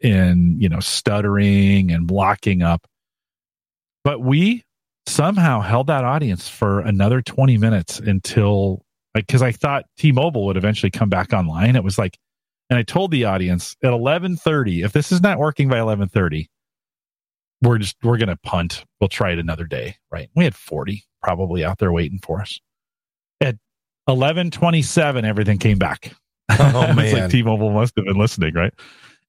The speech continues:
Speaker 1: And we were able to record those two sessions.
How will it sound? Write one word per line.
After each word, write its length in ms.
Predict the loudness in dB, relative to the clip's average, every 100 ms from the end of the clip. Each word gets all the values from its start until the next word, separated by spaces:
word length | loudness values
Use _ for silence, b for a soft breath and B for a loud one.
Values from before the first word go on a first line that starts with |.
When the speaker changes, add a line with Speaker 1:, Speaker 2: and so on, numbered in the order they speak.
| -2
Speaker 1:
And 320 | 2 2 0
we 200 | 2 2
were 200 | 2 0
able 240 | 0 0 0
to 60 |
record 640 | -2 -4 -2 0 0 -2 -6 _
those 280 | -2 -2 -2
two 380 | -6 2 2 2
sessions. 800 | 0 -4 -6 -8 -8 -10 -12